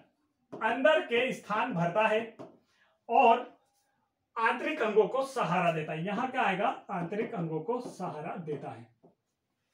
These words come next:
जैसे हमें कोई चोट लग जाती है, तो उसके बाद क्या होता है, वहां नई सेल का विभाजन होता है और हमारी चोट धीरे धीरे भर आती है।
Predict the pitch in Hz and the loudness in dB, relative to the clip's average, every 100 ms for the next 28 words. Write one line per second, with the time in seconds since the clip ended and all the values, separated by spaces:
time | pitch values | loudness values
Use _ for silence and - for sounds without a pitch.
0 | _ _ _ _ _ _ _ - 247 311 | _ _ _ _ _ _ _ 0 4 4
1 | 294 294 320 - 226 226 208 185 175 180 | 4 2 2 0 0 2 0 0 -2 -4
2 | 135 - _ _ _ _ 247 269 269 - | -8 -12 _ _ _ _ 4 6 4 2
3 | 277 277 277 269 269 277 269 247 233 262 | 2 2 6 6 6 4 4 4 2 2
4 | 240 233 240 233 196 196 226 214 233 254 | 2 2 2 0 2 2 2 0 2 0
5 | 269 214 220 214 208 208 208 196 190 196 | -2 0 2 4 0 2 0 0 0 0
6 | 190 175 160 160 156 127 | 0 -2 0 -2 -4 -8